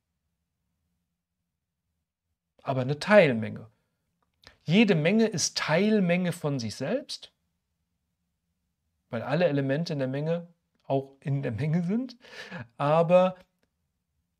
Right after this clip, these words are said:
eine Menge ist nicht echte Teilmenge von sich selbst, sondern nur,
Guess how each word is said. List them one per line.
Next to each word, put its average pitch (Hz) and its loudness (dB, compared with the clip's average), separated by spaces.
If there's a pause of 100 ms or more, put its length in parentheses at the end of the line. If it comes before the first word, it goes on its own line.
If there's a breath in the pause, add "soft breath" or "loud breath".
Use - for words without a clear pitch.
(120)
eine 135 0
Menge 160 0
ist 175 -6
nicht 180 -2
echte 175 -2
Teilmenge 110 -6
von 107 -12
sich 104 -10
selbst, - -16
sondern 135 0
nur, 233 4